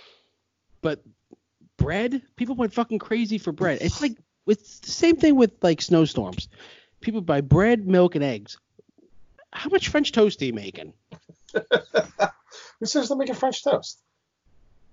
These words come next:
Speaker 1: What else would
Speaker 2: Yeah.
Speaker 1: you need all those things for, really? I mean,
Speaker 2: I don't
Speaker 1: you go
Speaker 2: know.
Speaker 1: crazy about it.
Speaker 2: I, I do like French toast, but I prefer pancakes.
Speaker 1: Oh, don't get me started on pancakes.
Speaker 2: Actually, actually, really,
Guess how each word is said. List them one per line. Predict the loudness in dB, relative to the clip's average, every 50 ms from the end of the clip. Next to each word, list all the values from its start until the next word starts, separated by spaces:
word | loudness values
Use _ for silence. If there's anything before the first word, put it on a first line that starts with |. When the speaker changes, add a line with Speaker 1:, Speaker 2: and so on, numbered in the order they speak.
| -20 -16
Speaker 1:
What | -14 -12 -12
else | -10 -12 -12 -10 -8
would | -6 -6
Speaker 2:
Yeah. | -4
Speaker 1:
you | -2
need | -2 0 0
all | 2 2 2
those | 2 2 0 0
things | 0 2 2 2 0 -2
for, | -6 -6 -6 -4 0
really? | 4 4 4 4 4 0 -2 -2 -2
I | 0
mean, | 0 0 0 0 -2 -4 -6 _ _ _ _ _ _ -14
Speaker 2:
I | -10 -6
don't | -6 -2
Speaker 1:
you | 0
go | 0 0
Speaker 2:
know. | -2 -2 -4
Speaker 1:
crazy | 0 2 2 2 2 2 0 0
about | 0 -2 -4 -6 -6 -8
it. | -12 -14 -18 _ _ _ _ _ _ _ _ _ _ _ _ _ _
Speaker 2:
I, | 0 0 0 0 -2
I | -6 -4
do | 2 4 6
like | 6 6 6 4
French | 2 2 2 2 2
toast, | 0 0 0 0 -2 -8 _ -6
but | -2 2 2
I | 0
prefer | 0 -2 -4 -2 0 0 0
pancakes. | -2 -8 -10 -10 -14 _ _ -18 -18 -18 -18 -20 _ _ _ _ _ _ _ _ _ -20 -20 -20 -20 -20 _ _ _ _ _ -18
Speaker 1:
Oh, | -16 -12
don't | -8 -6 -6 -4
get | -4 -4
me | -4
started | -4 -4 -4 -4 -4 -6
on | -8 -8
pancakes. | -8 -8 -8 -8 -4 0 2
Speaker 2:
Actually, | 2 4 4 2 0 0 -2 -4 _ 2
actually, | 2 2 2 0 -2 -8 -6
really, | -6 -4 -2 0 2 2 2 0